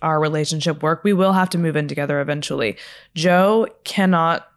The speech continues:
leave the city he plays in, in terms of, like, where he lives, for six months out of the year. The season is six months out of the year. Two months before the season, he's actually in Florida,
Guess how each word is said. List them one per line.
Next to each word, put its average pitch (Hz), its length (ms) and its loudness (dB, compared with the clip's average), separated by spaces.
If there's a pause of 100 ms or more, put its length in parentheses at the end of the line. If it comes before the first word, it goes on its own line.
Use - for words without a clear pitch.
(720)
leave 170 720 0
the 175 80 -2
city 160 240 0
he 156 100 -2
plays 147 360 -2
in, 208 320 0 (480)
in 170 80 -4
terms 156 240 -2
of, 147 60 -4
like, 143 140 -6
where 147 140 -2
he 143 100 -8
lives, 143 480 -2 (500)
for 165 520 2
six - 340 -2
months 170 200 2
out 147 120 0
of 139 40 -8
the 147 100 -6
year. 101 280 -4
The 185 80 0
season 180 340 0
is 170 120 0
six 175 200 -2
months 170 160 -2
out 160 140 0
of 151 60 -6
the 151 80 -2
year. 147 260 -2 (300)
Two 208 180 2
months 185 300 4 (320)
before 170 320 0
the 165 100 0
season, 151 540 -4
he's 165 180 -4
actually 151 400 -4
in 151 240 -6
Florida, 156 720 0